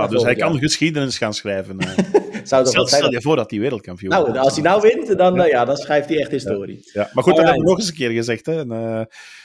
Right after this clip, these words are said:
Speaker 2: Dat is waar, dat is waar.
Speaker 1: Ja.
Speaker 2: Eh, eventjes kijken, Hans. Dan gaan we naar, eh, sankt Polten, want ook daar was een wedstrijd. Challenge sankt Polten natuurlijk.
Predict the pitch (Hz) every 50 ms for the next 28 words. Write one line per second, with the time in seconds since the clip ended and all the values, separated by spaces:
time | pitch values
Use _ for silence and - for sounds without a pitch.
0 | - _ _ _ _ _ - 123 139 156 156 113 90 92 92 - _ _ _ -
1 | 127 135 120 107 98 98 95 92 90 87 87 - - - - - _ _ _ -
2 | 180 185 196 196 196 202 202 196 196 196 196 196 196 190 190 190 190 175 147 147
3 | 139 131 - - 95 90 85 - 101 117 127 123 139 131 - 147 139 131 127 120
4 | 113 107 104 98 95 101 98 98 95 92 - _ - - 156 131 120 - 147 160
5 | 175 - - 127 104 90 104 110 113 110 151 143 123 117 127 143 147 147 143 -
6 | 127 113 107 95 - - 113 139 - - _ _ - - 214 220 202 160 - 147
7 | 127 - - 117 110 110 - 131 127 123 - 139 135 147 147 -